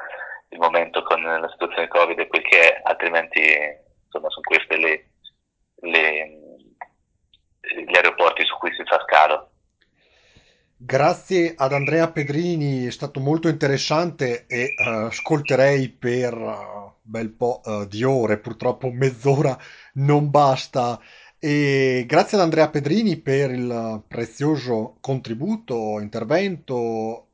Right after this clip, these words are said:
Speaker 2: e in bocca al lupo per tutto. Ricordiamo anche se è appena diventato papà.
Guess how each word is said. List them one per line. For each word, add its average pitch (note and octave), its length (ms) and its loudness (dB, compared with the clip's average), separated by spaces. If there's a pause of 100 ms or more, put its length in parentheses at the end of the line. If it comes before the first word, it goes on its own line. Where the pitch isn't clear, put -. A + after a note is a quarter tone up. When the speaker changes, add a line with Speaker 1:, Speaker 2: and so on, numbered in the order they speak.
Speaker 2:
e C3+ 380 -6
in B2+ 120 -10
bocca C#3+ 240 0
al B2 80 2
lupo C#3+ 240 -4
per A2+ 140 -4
tutto. F3+ 240 -2
Ricordiamo D3+ 440 2
anche D#3+ 200 0
se C#3 140 -4
è - 20 -6
appena C#3 220 -2
diventato B2+ 420 -6
papà. C#3+ 360 -8